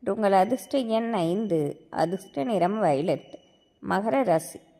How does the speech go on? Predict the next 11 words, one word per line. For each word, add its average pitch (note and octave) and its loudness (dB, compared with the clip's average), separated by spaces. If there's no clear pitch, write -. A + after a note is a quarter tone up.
மகர F#3+ 0
ராசி B3+ 0
நண்பர்களே, F#3+ -2
இன்று G#3 -6
தொட்டது C4 2
துலங்கும் A#3 -2
நாளாகவே F#3+ 0
இருக்கும். - -4
கடந்த G#3+ 0
சில A3 -2
நாட்களாக B3 0